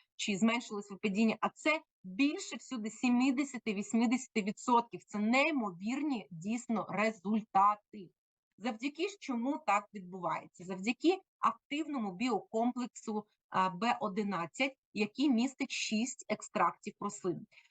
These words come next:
Також ця сироватка просочена сумішю амінокислот і має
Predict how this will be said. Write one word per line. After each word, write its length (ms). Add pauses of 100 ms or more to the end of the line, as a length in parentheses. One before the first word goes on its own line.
(100)
Також 500
ця 460
сироватка 760
просочена 1120 (100)
сумішю 720
амінокислот 960 (500)
і 240
має 460